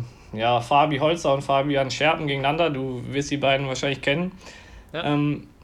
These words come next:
Speaker 1: und wir hatten einen Schiedsrichter. Und <laughs> ich saß neben dem Schiedsrichter und hab die Zähltafel bedient.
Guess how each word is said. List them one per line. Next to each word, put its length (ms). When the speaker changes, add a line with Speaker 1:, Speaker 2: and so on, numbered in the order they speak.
Speaker 1:
und 340
wir 120
hatten 140
einen 140
Schiedsrichter. 680
Und 340
<laughs> 60
ich 280
saß 260
neben 200
dem 140
Schiedsrichter 580
und 100
hab 140
die 100
Zähltafel 540
bedient. 460